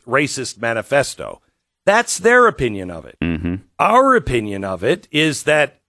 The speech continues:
Speaker 1: it is the best Constitution and the best mission statement with the Declaration of Independence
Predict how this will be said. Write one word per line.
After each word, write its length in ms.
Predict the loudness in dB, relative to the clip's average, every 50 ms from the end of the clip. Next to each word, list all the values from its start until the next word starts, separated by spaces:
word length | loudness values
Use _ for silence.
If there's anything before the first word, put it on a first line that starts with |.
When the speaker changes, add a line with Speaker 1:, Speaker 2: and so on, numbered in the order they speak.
| _ _ _
Speaker 1:
it 160 | 0 2 2
is 280 | 2 0 0 -2 -4 -2
the 160 | 0 0 0
best 720 | 0 -4 -6 _ 0 2 2 2 0 -2 -6 -10 -12 -6
Constitution 1040 | -4 -2 -2 -2 -4 -8 -8 -8 -8 -8 -6 -8 -8 -8 -6 -6 -6 -4 -4 -6 -8 -14 _ _ _ _ -4
and 160 | -2 -2 -2
the 80 | -4
best 360 | -2 0 0 0 0 -2 -6 -6
mission 480 | 0 2 2 2 2 0 -4 -4 -4
statement 500 | -4 -4 -2 -2 -2 -2 -2 -6 -6 -4 -6
with 100 | -6 -6
the 80 | -6 -4
Declaration 680 | 0 0 0 0 -2 -4 -2 -2 0 -2 -2 -4 -6 -8
of 80 | -6 -6
Independence 680 | -6 -6 -6 -2 0 0 0 0 -2 -6 -8 -12 -16